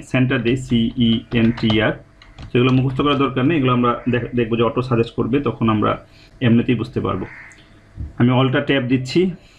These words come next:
Mozilla-তে চলে গেলাম, keyboard থেকে এফ five press করলাম, দেখতে পাচ্ছি আমাদের এখানে center কিন্তু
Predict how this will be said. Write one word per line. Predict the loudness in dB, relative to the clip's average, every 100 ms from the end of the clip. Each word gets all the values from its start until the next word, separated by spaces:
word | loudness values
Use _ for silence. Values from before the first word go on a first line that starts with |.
| -20 -20 -20 -20 -20 -20 -20 -20 -20 -20 -20 -20 0
Mozilla-তে | 0 2 0 0
চলে | 0 0
গেলাম, | 2 2 0 -4 -20 -4
keyboard | 0 0 0
থেকে | 0
এফ | 0 0
five | -4 0
press | -2 0
করলাম, | 0 0 0 -8 -6
দেখতে | 0 0 0
পাচ্ছি | -2 0 0
আমাদের | 0 0
এখানে | 0 2 0 0 -12 _ -20 -20 -20 -2
center | 2 2 0 -2
কিন্তু | 0 0